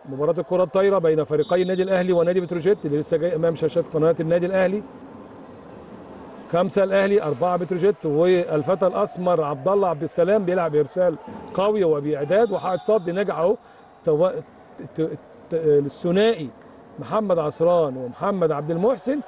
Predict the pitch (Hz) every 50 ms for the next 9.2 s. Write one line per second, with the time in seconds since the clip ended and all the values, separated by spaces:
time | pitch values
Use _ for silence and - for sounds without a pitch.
0 | - - - - - - 156 139 135 185 233 208 170 160 143 139 139 135 185 220
1 | 240 233 240 - - - - - - - 135 131 135 135 170 190 196 175 165 180
2 | 240 214 - 170 156 170 208 233 185 180 - - 165 160 156 220 262 - - -
3 | - - - 160 214 247 - 170 - - - 160 147 - - - - - - -
4 | - - - - - - - - - - - - - - - - - - - -
5 | 127 123 147 208 277 262 - - - 123 120 120 143 175 175 151 170 180 - -
6 | 147 135 - - 156 175 196 170 156 170 180 156 131 131 131 135 147 175 196 175
7 | - 160 156 147 - - 165 175 151 131 127 147 147 - - - - 156 170 190
8 | 214 240 240 - - - - - - - - 131 123 151 170 175 156 151 156 -
9 | 190 - - 226